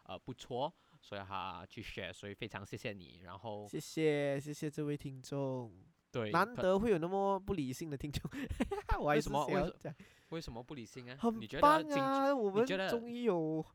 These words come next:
Speaker 2: 呃，如此，呃，热-，热情的听众愿意 share 我们的 podcast。<laughs>
Speaker 1: 好听的就可以 share 一 share 的嘛。我觉得欧文，
Speaker 2: 好，好，好。
Speaker 1: 欧-，欧文那一集还不错啦。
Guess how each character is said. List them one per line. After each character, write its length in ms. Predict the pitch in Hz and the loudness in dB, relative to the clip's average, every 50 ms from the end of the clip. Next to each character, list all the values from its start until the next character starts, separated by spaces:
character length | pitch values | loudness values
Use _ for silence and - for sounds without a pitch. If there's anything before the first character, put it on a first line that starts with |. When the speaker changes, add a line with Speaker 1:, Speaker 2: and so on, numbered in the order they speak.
| _ _ _ _ _ - | _ _ _ _ _ -6
Speaker 2:
呃， 260 | - 147 151 156 156 | -2 0 2 4 4
如 260 | 156 156 156 175 202 | 2 2 0 -2 -4
此， 560 | 226 - - - 156 147 139 135 135 135 135 - | -4 -8 -8 -6 -4 -4 -2 -2 -2 -2 -2 -2
呃， 260 | - 135 131 131 131 | -2 -2 0 0 0
热-， 300 | 135 147 165 208 180 - - | 0 4 4 4 4 2 2
热 140 | 185 220 | 2 2
情 280 | 196 - - - 143 135 | 2 2 0 -2 -2 -2
的 320 | 143 147 139 135 135 - | 0 0 0 0 0 -2
听 300 | 143 - - 156 151 147 | -2 -2 -2 -2 -2 -2
众 320 | 147 165 175 170 165 175 - - - 165 | 0 0 0 0 -2 -6 -12 -14 -4 2
愿 280 | 165 175 175 170 165 | 4 4 4 4 0
意 220 | 170 175 160 165 160 | -4 -2 -2 -2 -4
share 380 | - - - 262 190 185 202 | -4 0 4 8 10 10 10
我 180 | 196 175 147 147 | 10 10 8 8
们 260 | 147 156 160 160 170 | 6 6 4 2 2
的 160 | 180 190 175 | 2 0 0
podcast。 800 | 170 - - - - 214 - _ _ - - - 233 240 - - - - 539 - - - 640 - - - | 0 -2 0 2 2 2 0 _ _ -2 2 2 2 2 2 0 -4 -2 -2 -2 0 2 0 0 0 0
<laughs> 360 | - - - _ - - - | -6 -6 -6 _ -10 -10 -8
Speaker 1:
好 180 | - - 135 123 | -4 -2 0 0
听 300 | 123 - 170 165 151 147 | 0 -2 -4 -4 -4 -2
的 240 | 139 143 139 139 135 | 0 0 0 0 0
就 160 | 131 160 160 | -2 -4 -6
可 160 | 147 - 156 | -4 -4 -4
以 100 | 120 107 | -4 -4
share 220 | 104 - 139 117 117 | -4 -4 -4 -4 -4
一 60 | 123 | -6
share 240 | - - 117 107 104 | -6 -6 -6 -6 -8
的 100 | 98 98 | -10 -12
嘛。 80 | - - - | -16 -18 -14
我 120 | - 107 117 | -12 -8 -2
觉 80 | - | 0
得 80 | - 220 | 2 2
欧 160 | 127 123 156 | 2 4 2
文， 200 | 156 175 180 165 | 4 2 2 0
Speaker 2:
好， 100 | 165 151 | -2 -4
好， 40 | - | -6
好。 80 | - | -6
Speaker 1:
欧-， 140 | 113 123 - - | -6 -8 -4 -2
欧 120 | 156 156 | 0 0
文 140 | 165 180 180 | 0 0 0
那 80 | 185 | -2
一 80 | 165 180 | -2 -4
集 240 | 175 - - 117 127 | -4 -6 -6 -6 -4
还 120 | 127 107 | -4 -4
不 100 | 107 120 | -6 -6
错 240 | - - - 107 104 | -10 -8 -6 -6 -6
啦。 180 | 107 - - | -8 -10 -16